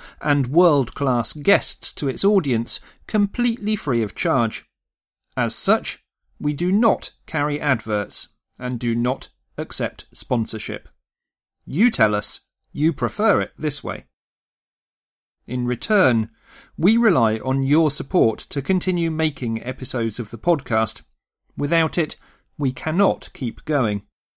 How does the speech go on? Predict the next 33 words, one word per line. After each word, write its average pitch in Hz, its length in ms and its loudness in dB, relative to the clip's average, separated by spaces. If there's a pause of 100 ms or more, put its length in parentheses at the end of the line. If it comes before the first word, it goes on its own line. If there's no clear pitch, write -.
(960)
If - 200 0
you 294 100 4
enjoy 214 400 4
the 110 100 0
Folklore 110 440 -4
Podcast, 113 580 -4 (380)
please 226 340 2
consider 190 720 0 (100)
clicking 196 380 0
the 190 80 2
donate 147 480 0
button 120 400 -4 (100)
at 131 380 -4
the 151 160 0
folklore 147 480 0
podcast 120 720 -4
dot 117 300 -4
com 113 320 2 (680)
or 208 380 4 (100)
signing 226 460 2
up 120 180 0
for - 140 -4
a - 40 -2
small 196 540 2
monthly 175 540 -2
contribution 160 840 0 (280)
in 196 160 2
return 220 480 2
for 151 140 -4
exclusive 175 840 0
content 117 520 -2
and 131 280 -4
rewards 127 680 2